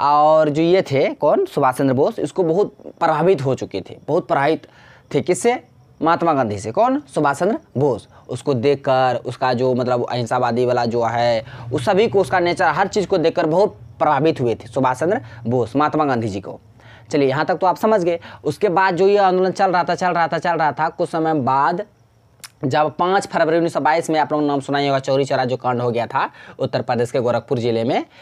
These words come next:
तो इसमें बाईस पुलिसकर्मियों को हत्या करके मार दिए गए थे। उसके बाद महात्मा गांधी ये घटना को देखकर, मतलब, बारह फरवरी उन्नीस सौ बाईस को ये आंदोलन को बंद कर दिए थे, जिसमें बहुत सारे नेता को ठेस पहुंचा था। उसमें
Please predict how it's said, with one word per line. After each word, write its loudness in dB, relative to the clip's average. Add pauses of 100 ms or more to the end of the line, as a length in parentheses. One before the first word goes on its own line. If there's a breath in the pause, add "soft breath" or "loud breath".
(200 loud breath)
तो -4
इसमें -4
बाईस 0
पुलिसकर्मियों -2
को 0
हत्या -4
करके -6
मार -4 (360)
दिए -2
गए -4
थे। -8
उसके -8
बाद -2 (520 loud breath)
महात्मा -2
गांधी 0
ये 0
घटना -4
को -4
देखकर, -4
मतलब, -4
बारह 0
फरवरी -2 (840)
उन्नीस 0
सौ 2 (160)
बाईस -2
को -2
ये 2
आंदोलन 0
को -2
बंद -2
कर -2
दिए 0
थे, -2 (320 loud breath)
जिसमें -4
बहुत 0
सारे -2
नेता -2
को -6
ठेस -4
पहुंचा -6
था। -10 (300 loud breath)
उसमें -2